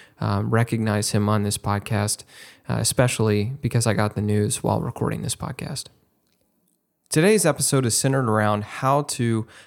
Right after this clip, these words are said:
attract high-end clientele. And I wanna make a quick note here that I'm gonna be speaking really more about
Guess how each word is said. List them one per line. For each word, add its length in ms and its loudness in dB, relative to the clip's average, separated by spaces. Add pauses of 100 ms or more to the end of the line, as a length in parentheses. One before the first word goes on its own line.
attract 540 -2 (360)
high-end 540 0
clientele. 680 -4
And 120 0
I 40 4
wanna 280 2
make 460 -2
a 300 -2
quick 380 -2
note 260 0
here 300 -2
that 380 -2 (400)
I'm 180 2
gonna 140 4
be 160 0
speaking 800 -2 (720)
really 320 4
more 600 4
about 600 -2